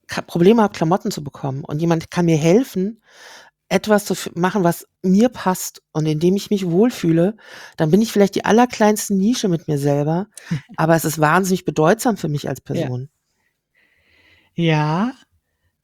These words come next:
Speaker 2: absolut, ne? Also, dass es dann sozusagen Antworten gibt oder Lösungen gibt, wie ich da selbst was machen kann oder wie mir geholfen wird, absolut. Ähm, ich habe da ja aber, glaub ich, größere <laughs> Wünsche, weil ich ja immer gleich die ganze Welt verändern will. <laughs> Also,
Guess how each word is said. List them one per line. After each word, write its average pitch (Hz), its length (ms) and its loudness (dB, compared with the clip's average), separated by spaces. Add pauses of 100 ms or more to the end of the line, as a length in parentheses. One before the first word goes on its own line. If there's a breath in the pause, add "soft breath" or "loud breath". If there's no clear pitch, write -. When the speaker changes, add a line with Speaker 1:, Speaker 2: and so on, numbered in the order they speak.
Speaker 2:
absolut, 190 640 -2 (180)
ne? 190 280 -4
Also, 156 260 -6
dass 165 180 -4
es 160 100 -10
dann 170 160 -4
sozusagen 170 560 -4
Antworten 196 640 -2
gibt 214 280 -6
oder 160 180 -4
Lösungen 190 500 -4
gibt, - 260 -12
wie 165 60 -8
ich 151 80 -10
da 160 120 -6
selbst 170 260 -8
was 175 120 -14
machen 180 400 -6
kann 185 280 -8
oder 160 200 -6
wie 170 100 -8
mir 165 220 -8
geholfen 160 480 -4
wird, 170 120 -8
absolut. 165 520 -8 (580 loud breath)
Ähm, 165 320 -4
ich 165 200 -10
habe 175 140 -10
da 208 100 -2
ja 190 120 0
aber, 175 160 -4
glaub 185 220 -6
ich, - 200 -10
größere 190 420 -6
<laughs> - 20 -4
Wünsche, 220 380 6
weil 220 100 4
ich 214 120 -6
ja 226 80 4
immer 220 160 2
gleich 190 200 -6
die 208 80 -12
ganze 185 280 -4
Welt 175 200 -8
verändern 143 480 -4
will. 139 400 -6
<laughs> - 600 -14
Also, - 220 -8